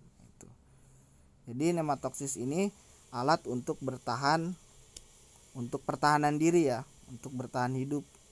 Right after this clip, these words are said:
Nah, apabila bertemu dengan mangsanya, nematoksis bisa dilepaskan dan mengeluarkan zat racun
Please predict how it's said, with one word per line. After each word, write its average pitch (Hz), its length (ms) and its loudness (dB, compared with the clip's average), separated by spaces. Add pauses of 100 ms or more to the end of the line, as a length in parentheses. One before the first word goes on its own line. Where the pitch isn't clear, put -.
(1600)
Nah, 139 160 2
apabila 196 320 8
bertemu 190 400 4
dengan 170 240 4
mangsanya, 160 560 4
nematoksis 156 880 -2
bisa 151 480 4
dilepaskan 147 880 0
dan 165 320 2 (240)
mengeluarkan 139 720 -2
zat 139 240 -2
racun 127 720 -2